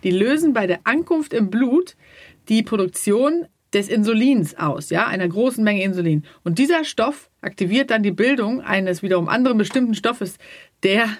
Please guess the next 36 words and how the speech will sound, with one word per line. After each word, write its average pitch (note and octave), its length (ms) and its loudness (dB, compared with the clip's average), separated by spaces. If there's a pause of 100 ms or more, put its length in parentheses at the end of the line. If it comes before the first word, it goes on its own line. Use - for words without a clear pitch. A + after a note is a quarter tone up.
(180)
im G#3+ 160 0
Gehirn G#3+ 380 2
das G#3+ 300 -2
Serotonin, A#3+ 800 0
das F#3+ 220 -2
Glückshormon, F3+ 800 0
zusammenbastelt. D#3 840 -2
Das D#3+ 80 -8
ist - 80 -16
so A#3 40 -4
ein G#3+ 40 0
bisschen A3 200 -2
komplex, A3 540 -2 (480)
aber G#3 220 2
das A3 160 0
ist C4 200 -2
eben B3 320 0
genau A3 300 2
dieses, A3 320 -4
äh, G3 260 0
Hormon, G3 440 0
Glückshormon, A3+ 680 0
äh, F#3+ 280 0
was F#3+ 520 -4 (180)
Gelassenheit G3 680 0
und F#3 120 -2
Euphorie F#3 540 0
auslöst. C#3+ 840 -2
Ja, - 320 -4
und F3+ 340 -6
dagegen E3 360 0
können F3+ 180 0
wir F3+ 80 2
uns F#3+ 120 -2
natürlich G3 300 0
auch F3+ 120 -6